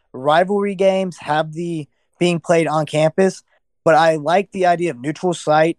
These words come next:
of, like, a kickoff game, a Ch-, Chick-fil-A kickoff game. You have Georgia play Clemson or something like that. Uh,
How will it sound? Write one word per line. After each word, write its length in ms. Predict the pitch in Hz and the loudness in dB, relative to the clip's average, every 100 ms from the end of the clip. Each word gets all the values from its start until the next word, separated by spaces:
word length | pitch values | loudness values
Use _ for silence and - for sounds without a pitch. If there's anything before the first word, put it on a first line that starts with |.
| - | -6
of, 220 | 143 131 | -8 -4
like, 360 | 135 135 123 - _ - | 0 0 0 -8 _ -8
a 100 | 147 | -8
kickoff 480 | - 170 123 123 - | -4 -6 -4 -6 -4
game, 320 | 123 120 117 | -6 -4 -4
a 40 | 120 | -4
Ch-, 120 | - 165 151 | -6 -4 -2
Chick-fil-A 340 | 220 - 180 | -2 2 2
kickoff 460 | 180 160 139 131 - | 2 2 2 0 0
game. 240 | 127 135 | -2 2
You 140 | 156 | 2
have 420 | 147 143 135 127 - _ _ _ _ _ _ _ _ _ - | 4 4 6 4 0 _ _ _ _ _ _ _ _ _ -10
Georgia 460 | 156 180 180 175 | 0 2 2 0
play 640 | 160 165 165 156 147 147 131 _ | -2 2 4 4 2 -4 -10 _
Clemson 420 | - 185 165 - | -10 -8 -8 -14
or 60 | 139 | -16
something 360 | - 156 139 147 | -8 -8 -8 -8
like 240 | 131 - | -8 -6
that. 300 | 135 117 101 _ _ _ _ _ _ _ | -8 -8 -10 _ _ _ _ _ _ _
Uh, 480 | 170 156 143 131 123 | 2 2 2 -2 -4